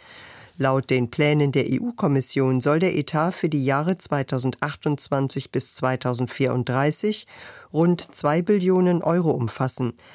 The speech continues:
Das wären etwa siebenhundert Milliarden Euro mehr als in der laufenden Budgetperiode.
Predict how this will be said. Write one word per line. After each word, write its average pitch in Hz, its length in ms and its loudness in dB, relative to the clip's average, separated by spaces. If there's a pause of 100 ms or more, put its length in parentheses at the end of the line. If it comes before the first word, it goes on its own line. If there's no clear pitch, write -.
(220)
Das - 240 -2
wären 127 320 0
etwa 117 320 -2
siebenhundert 160 720 0
Milliarden 143 420 0
Euro 131 320 0
mehr 135 320 0
als 131 160 -6
in 147 160 -2
der 165 140 2
laufenden 165 640 0
Budgetperiode. 123 1080 -2